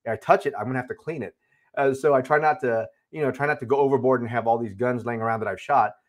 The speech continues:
because you do wanna clean it and maintain it. But that is an expense. I mean, patches cost money. Um, you know, the C-, I use C L P still, but, uh, you have ultrasonic cleaner, all this other stuff. It does,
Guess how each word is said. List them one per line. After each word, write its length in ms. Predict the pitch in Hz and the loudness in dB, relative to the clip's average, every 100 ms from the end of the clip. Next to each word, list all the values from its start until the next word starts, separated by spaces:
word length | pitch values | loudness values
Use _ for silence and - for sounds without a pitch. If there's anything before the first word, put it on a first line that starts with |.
| _ _ 113 | _ _ -6
because 280 | 110 120 | -2 0
you 60 | 117 | -2
do 100 | 170 | -4
wanna 240 | 156 135 113 | -2 -2 -4
clean 220 | 139 143 | -6 -6
it 40 | |
and 100 | 101 | -6
maintain 340 | 98 98 135 117 | -12 -8 -6 -6
it. 60 | |
But 100 | 98 | -4
that 160 | 127 143 | -2 0
is 140 | 147 | 0
an 60 | 143 | -4
expense. 460 | 131 - 185 120 | -6 -10 -10 -10
I 40 | 101 | -12
mean, 120 | 95 | -14
patches 440 | - 107 117 123 - | -8 -6 -6 -10 -4
cost 340 | 120 117 - | -2 -2 -4
money. 360 | 120 120 131 131 _ _ - | -8 -6 -8 -10 _ _ -4
Um, 400 | 113 101 95 95 | -2 -2 -4 -8
you 100 | 120 | -10
know, 180 | 101 92 98 | -8 -10 -12
the 80 | 95 | -8
C-, 200 | 127 85 | -4 -4
I 140 | 92 | -4
use 260 | 107 98 - | -8 -10 -6
C 80 | |
L 80 | 104 | -8
P 180 | - 104 | -6 -14
still, 180 | 104 98 | -12 -12
but, 160 | 87 98 _ _ - | -10 -14 _ _ -6
uh, 100 | 107 | -4
you 180 | 98 98 | -2 -4
have 80 | 107 - | -8 -8
ultrasonic 500 | 113 - 104 110 107 | -8 -8 -10 -10 -10
cleaner, 160 | 117 110 | -8 -2
all 160 | 127 | 0
this 140 | 135 135 | 0 -2
other 120 | 143 | -4
stuff. 220 | 127 90 | -6 -8
It 100 | 151 143 | 2 6
does, 200 | 151 | 6